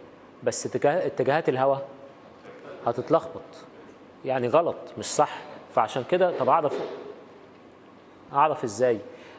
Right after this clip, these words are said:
هعرف ان أنا، ما هو انا لو جبت لي كباس وقلت لي فين الاس وفين الار، ه-، هقيس بالاوم،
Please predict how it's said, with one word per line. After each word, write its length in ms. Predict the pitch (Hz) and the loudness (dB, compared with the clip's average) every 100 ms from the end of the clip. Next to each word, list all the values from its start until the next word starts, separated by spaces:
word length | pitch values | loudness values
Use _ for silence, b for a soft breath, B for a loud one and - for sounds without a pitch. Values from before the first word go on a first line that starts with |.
| - | -6
هعرف 480 | - 156 175 - - | 2 4 4 0 -2
ان 140 | 123 143 | -2 0
أنا، 220 | 165 135 | 0 0
ما 120 | 120 | 2
هو 140 | 120 | 2
انا 460 | 123 135 123 117 123 | 2 2 2 0 2
لو 140 | 120 | 2
جبت 220 | 113 120 175 | 0 0 0
لي 80 | |
كباس 400 | 165 123 120 156 | 0 2 2 2
وقلت 180 | 135 - | -2 0
لي 100 | 160 | 0
فين 160 | 160 156 | 0 2
الاس 280 | 147 147 135 | 2 2 -2
وفين 180 | 143 | -2
الار، 240 | 135 120 131 - - - - - - - - - - - - - | 0 0 -2 -4 -20 -20 -20 -20 -20 -20 -20 -20 -20 -20 -20 -20
ه-، 380 | 120 - - - | -18 -18 -20 -14
هقيس 380 | - 120 147 170 | -4 2 2 2
بالاوم، 400 | 156 175 202 | 2 2 2